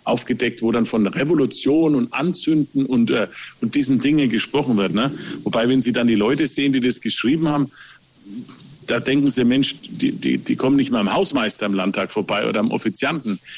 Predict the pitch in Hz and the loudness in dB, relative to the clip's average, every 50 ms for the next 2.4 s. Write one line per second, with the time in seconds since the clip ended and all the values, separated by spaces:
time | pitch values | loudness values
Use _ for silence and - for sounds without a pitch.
0 | - - - 107 120 131 - 131 - 131 - - 127 - - 127 123 113 107 - | -14 -8 -6 -2 -2 0 2 2 2 2 0 -2 -4 -4 -2 0 0 0 0 0
1 | - - 147 156 196 226 220 202 - - - 123 107 107 110 110 110 95 - - | -2 -2 -2 -2 0 -2 -2 -4 -4 -4 -2 0 0 2 2 2 0 -2 -4 -6
2 | - - 101 113 156 185 240 | -6 -4 -2 0 0 -2 -2